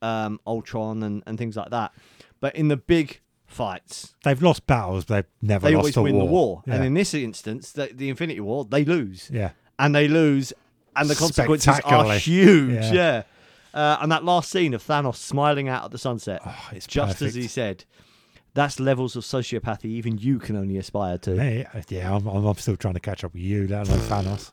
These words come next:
Speaker 1: Yeah, right. Stop projecting. Uh, and the end credits scene. I love the little end credits scene. Did you actually see it this time?
Speaker 2: No.
Speaker 1: Oh, you are the worst.
Speaker 2: I've seen it. I saw it at the cinema. I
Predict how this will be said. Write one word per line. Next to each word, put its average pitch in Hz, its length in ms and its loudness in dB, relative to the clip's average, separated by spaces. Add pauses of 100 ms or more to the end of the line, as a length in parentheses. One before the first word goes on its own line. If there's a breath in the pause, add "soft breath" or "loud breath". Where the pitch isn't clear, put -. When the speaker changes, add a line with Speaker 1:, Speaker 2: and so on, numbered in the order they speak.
(140)
Speaker 1:
Yeah, 95 180 -10
right. 92 340 -8
Stop - 160 -12
projecting. 104 480 -4 (340 loud breath)
Uh, 156 240 8
and - 80 2
the 190 140 4
end 226 180 4
credits 131 340 0
scene. 87 360 -4 (100)
I 139 80 -2
love 160 200 0
the 139 80 -8
little 113 200 -6
end 107 140 -6
credits 101 260 -12
scene. 90 260 -14 (540)
Did 131 160 -8
you 185 80 4
actually 170 200 0
see 190 200 2
it 139 100 0
this 110 140 -8
time? 87 300 -4 (540)
Speaker 2:
No. 101 520 -4 (100)
Speaker 1:
Oh, - 80 -6
you 127 240 2
are 98 120 -4
the 95 80 -4
worst. 90 480 0
Speaker 2:
I've 123 140 4
seen 131 360 0
it. 92 100 -6
I 92 80 -4
saw 95 200 -6
it 90 40 -8
at 85 40 -14
the - 80 -20
cinema. 90 340 -6
I 90 260 -8